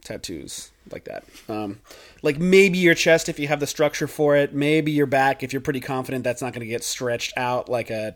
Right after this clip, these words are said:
you know, something you stretch, I don't know. <laughs> Um, but, like, anyway, so this idea was just, like, it's like you kind of have little circles or squares or something like that, um, that represent, you know, maybe,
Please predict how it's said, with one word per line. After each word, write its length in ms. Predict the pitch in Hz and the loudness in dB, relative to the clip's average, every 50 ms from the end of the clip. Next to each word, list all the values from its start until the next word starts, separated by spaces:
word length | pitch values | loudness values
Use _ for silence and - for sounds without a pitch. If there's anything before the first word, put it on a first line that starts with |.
| _ _ | _ _
you 100 | 131 120 | -8 -8
know, 220 | 113 107 104 101 - - - - - _ _ _ _ - - - - - - _ _ _ - - - _ - - _ _ - 104 110 101 - _ - | -6 -8 -8 -10 -12 -16 -20 -20 -20 _ _ _ _ -20 -20 -20 -20 -20 -20 _ _ _ -20 -20 -20 _ -20 -20 _ _ -16 -16 -16 -16 -18 _ -14
something 300 | - - 117 - 101 107 | -12 -12 -10 -10 -10 -12
you 60 | 107 | -12
stretch, 400 | - - 113 117 113 - - - | -10 -8 -8 -8 -8 -8 -8 -10
I 60 | 110 | -10
don't 140 | 110 104 104 | -10 -10 -12
know. 60 | - - - 571 571 571 587 - - 539 554 - - - 494 466 - - - - - - - - _ - - - - - - - - | -12 -12 -14 -16 -18 -16 -12 -10 -10 -10 -10 -10 -10 -4 -2 -2 0 0 -2 -6 -8 -8 -14 -20 _ -16 -12 -10 -10 -8 -8 4 6
<laughs> 580 | 370 - - - - 233 - - - - - 175 - _ - - 151 - - _ - - - - - - - - - - | 6 6 8 6 4 2 2 2 -2 -6 -6 -6 -8 _ -8 -8 -8 -8 -10 _ -10 -8 -8 -8 -8 -12 -18 -12 -2 4
Um, 480 | - 151 156 156 151 143 139 135 139 - - - - - | 6 6 8 6 6 4 2 -2 -4 -8 -12 -20 -6 4
but, 160 | - 196 180 | 6 8 8
like, 140 | 180 185 185 | 8 8 6
anyway, 160 | 226 226 185 | 6 6 6
so 100 | 170 - | 4 4
this 160 | 175 180 175 185 | 2 4 6 6
idea 300 | 165 156 156 170 170 165 | 6 8 8 8 8 8
was 160 | 156 147 - | 8 6 4
just, 160 | 156 - - | 0 0 2
like, 200 | 143 131 120 - - | 2 2 2 0 -2
it's 100 | 147 - | -6 -4
like 160 | - 127 123 - | -2 -2 -2 -4
you 40 | 127 | -4
kind 160 | - 147 143 | 0 2 2
of 60 | 131 117 | 2 0
have 520 | - - 160 160 160 160 156 151 151 - | -2 -4 -2 0 2 2 0 0 -4 -8
little 260 | - 151 131 127 127 | -4 -2 0 2 2
circles 580 | 127 - - - 220 214 214 - 196 190 165 139 | 0 2 4 6 6 6 6 4 4 4 6 4
or 80 | 135 123 | 2 0
squares 460 | - - - 165 165 165 160 156 160 | -2 2 6 8 8 10 8 8 6
or 60 | 151 | 2
something 280 | - - 143 135 147 147 | -4 -4 -4 -2 -2 -2
like 200 | 147 143 135 - | -2 -2 -2 -2
that, 380 | 147 139 135 131 131 - - 139 | 0 2 2 2 2 0 -2 -4
um, 400 | 135 127 123 123 120 120 117 113 | -4 -2 -2 -2 -4 -4 -4 -2
that 180 | 135 131 - | 0 0 2
represent, 720 | 127 131 139 143 - 143 127 120 131 135 131 131 123 - - | 4 2 2 2 2 0 -2 0 -2 -2 -2 -2 -2 -4 -6
you 120 | - 123 | -8 -8
know, 320 | 117 107 107 107 104 110 107 | -8 -6 -6 -6 -6 -4 -4
maybe, 680 | 113 123 120 117 120 117 113 110 110 110 110 104 - | -4 -4 -6 -4 -6 -6 -4 -4 -4 -4 -4 -6 -8